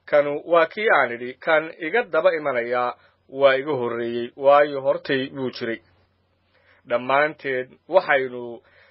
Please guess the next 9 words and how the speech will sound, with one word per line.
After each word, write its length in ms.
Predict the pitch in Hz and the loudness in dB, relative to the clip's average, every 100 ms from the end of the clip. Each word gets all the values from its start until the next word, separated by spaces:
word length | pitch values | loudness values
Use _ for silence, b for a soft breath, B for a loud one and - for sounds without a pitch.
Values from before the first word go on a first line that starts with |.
| b | b
buuxnaantiisa 1080 | 135 131 151 143 147 175 214 175 139 131 131 123 127 127 - | -20 -8 -4 -4 0 -2 -2 -8 -12 -6 -4 -2 -2 -4 -6
ka 100 | - 220 | -2 0
helnay 380 | 156 131 120 117 117 - | 2 0 -4 -8 -10 -12
nimco 520 | 139 139 139 139 143 160 - _ _ _ - | -10 -8 -10 -2 0 0 -4 _ _ _ -4
ka 120 | 139 | -2
nimco. 360 | 139 151 123 120 _ _ _ _ _ _ _ _ - | -2 -4 -6 -10 _ _ _ _ _ _ _ _ -12
Waayo 500 | 120 131 147 151 127 | -2 4 4 4 -2
sharciga 540 | - 190 127 123 120 | -2 -2 0 -4 -2
waxaa 560 | 123 156 131 131 131 | -2 -4 -2 0 0